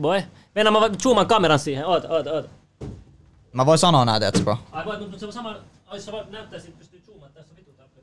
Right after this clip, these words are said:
Speaker 1: zoom. Katsotaan. Sitä kameraa voi.
Speaker 2: Tossa näkyy oikein.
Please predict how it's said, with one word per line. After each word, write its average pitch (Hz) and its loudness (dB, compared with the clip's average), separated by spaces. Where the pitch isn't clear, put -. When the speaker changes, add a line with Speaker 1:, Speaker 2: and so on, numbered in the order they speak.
Speaker 1:
zoom. 135 -20
Katsotaan. 113 -20
Sitä - -20
kameraa 131 -20
voi. 127 -20
Speaker 2:
Tossa - -12
näkyy - -12
oikein. - -8